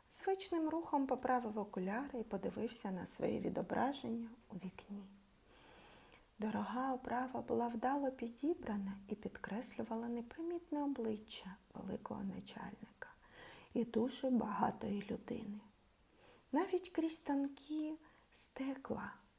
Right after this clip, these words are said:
очі Євгена Ігоровича короткозоро мружилися, обмацуючи співрозмовника, проникаючи всередину і вгадуючи найпотаємніші думки.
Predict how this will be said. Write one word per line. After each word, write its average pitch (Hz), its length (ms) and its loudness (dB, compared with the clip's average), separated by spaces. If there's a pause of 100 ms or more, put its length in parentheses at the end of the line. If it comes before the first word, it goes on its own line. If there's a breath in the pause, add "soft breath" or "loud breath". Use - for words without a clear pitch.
(140)
очі - 380 -2
Євгена 190 440 -2
Ігоровича 226 840 -4 (140)
короткозоро 262 800 -4
мружилися, 277 960 -4 (480 loud breath)
обмацуючи 214 1000 0
співрозмовника, 196 1200 -2 (520 loud breath)
проникаючи 202 800 2
всередину 262 840 -2 (280)
і 220 60 6
вгадуючи 233 1040 -2 (180)
найпотаємніші 202 1120 -4
думки. 196 560 -6